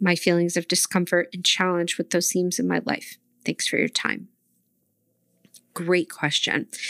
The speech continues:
In short, absolutely yes. That, um, not so much anymore, but there certainly are times where I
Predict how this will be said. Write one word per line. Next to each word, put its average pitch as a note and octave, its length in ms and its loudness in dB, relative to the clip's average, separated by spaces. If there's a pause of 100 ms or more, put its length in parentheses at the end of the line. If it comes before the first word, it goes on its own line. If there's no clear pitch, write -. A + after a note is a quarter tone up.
(420)
In A3+ 160 6
short, A#3+ 500 2 (160)
absolutely F#3 920 2
yes. - 500 -2
That, F3+ 280 0 (140)
um, F#3+ 420 2
not B3+ 380 4
so A3 400 2
much A3+ 300 2
anymore, G3+ 380 4
but G3 200 -2
there G3 260 4
certainly A#3+ 480 2
are F#3+ 80 2
times F#3 480 0
where F3 160 -2
I F#3+ 140 -2